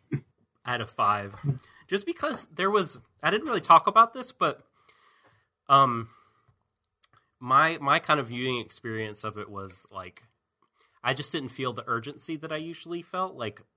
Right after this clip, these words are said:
Speaker 2: kind of midway through the episode, I found myself getting a little, may-, maybe it's just 'cause I know what's happening,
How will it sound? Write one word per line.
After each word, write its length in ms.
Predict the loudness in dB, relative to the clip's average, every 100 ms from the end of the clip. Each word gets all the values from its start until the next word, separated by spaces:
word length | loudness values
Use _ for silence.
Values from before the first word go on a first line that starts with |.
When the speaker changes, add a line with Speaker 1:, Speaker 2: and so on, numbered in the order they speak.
| _
Speaker 2:
kind 180 | -4
of 220 | -4 -6 -10
midway 500 | -6 -6 -6 -6 -6
through 520 | -12 -8 -8 -6 -10
the 160 | -8
episode, 600 | -10 -10 -12 -8 -6 -6 -6
I 120 | -10
found 260 | -6 -4
myself 400 | -4 -6 -10 -12
getting 240 | -16 -16 -14
a 80 | -14
little, 600 | -12 -12 -14 -14 -16 -18 _ _ _ _ _ _ _ _ _
may-, 140 | -10
maybe 220 | -4 0 0
it's 100 | -2
just 160 | -8
'cause 140 | -6 -4
I 80 |
know 220 | -4 -4 -6
what's 200 | -10 -10
happening, 480 | -12 -12 -12 -14